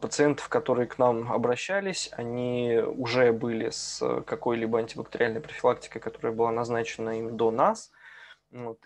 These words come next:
И, соответственно, если, э, как получивших антибиотикопрофилактику из наших рук, э, так и на первичном, э, этапе в, ам, м, в поликлинике,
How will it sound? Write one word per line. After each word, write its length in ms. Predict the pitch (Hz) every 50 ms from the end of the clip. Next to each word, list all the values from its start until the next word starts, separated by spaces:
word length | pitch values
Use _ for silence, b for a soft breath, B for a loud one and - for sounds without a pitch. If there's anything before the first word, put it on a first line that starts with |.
| _
И, 320 | - 131 147 160 170 175 151
соответственно, 1120 | - - 117 117 113 - 139 151 156 - - - 139 135 131 127 127 123 123 120 117 113 -
если, 580 | - 120 123 127 123 - - 123 120 117 117 113
э, 320 | - - - - 104 104 - -
как 380 | - 120 113 - - - - -
получивших 760 | 120 117 117 - - 117 - - - 117 113 - - -
антибиотикопрофилактику 1300 | 123 127 131 127 117 - 147 120 117 113 - - 120 - - 120 - - 120 120 113 _ - - _ 123
из 140 | 113 110 117
наших 340 | 151 180 180 - - - -
рук, 320 | 165 165 165 160 - - -
э, 400 | 127 123 127 123 123 127 127 127 -
так 280 | - 123 120 117 - - -
и 220 | 123 123 120 120
на 520 | 120 120 120 117 117 117 120 - - 127 156 147
первичном, 640 | - 127 120 123 117 - - - 117 113 113 113 -
э, 480 | - - - - - - - - - -
этапе 540 | - - 180 196 196 - 170 165 160 147 139 135 131
в, 460 | 131 131 127 127 123 120 123 120 120
ам, 180 | 120 123 117 104 _
м, 600 | - - 85 - 117 120 120 120 123 123 117 113 113
в 80 | 120 -
поликлинике, 600 | - 123 120 - - 131 120 117 117 - - 120